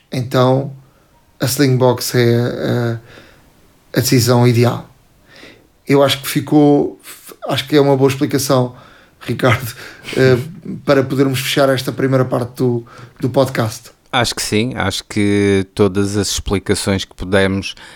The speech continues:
Speaker 2: dar e principalmente se forem de encontro aos pedidos do, dos nossos ouvintes e leitores,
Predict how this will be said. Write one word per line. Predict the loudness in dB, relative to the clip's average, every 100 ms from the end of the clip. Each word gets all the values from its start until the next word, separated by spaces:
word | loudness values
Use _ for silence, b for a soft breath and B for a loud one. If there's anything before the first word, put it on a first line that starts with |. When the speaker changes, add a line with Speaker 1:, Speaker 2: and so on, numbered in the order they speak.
| B
Speaker 2:
dar | -2 0 2
e |
principalmente | 0 0 0 0 0 0 0 0 -2 -6 -10 -8
se | -6 -6
forem | -2 0 2
de | 2
encontro | 0 0 -2 -2 -4 -6 -6 B B B
aos | 2 2 2
pedidos | -2 -4 -4 -6 -6
do, | -4 -2 -2 -4
dos | -4 -4
nossos | 0 0 -2 -4 -2
ouvintes | -2 0 -2 -2 -2
e |
leitores, | 0 0 2 -2 -2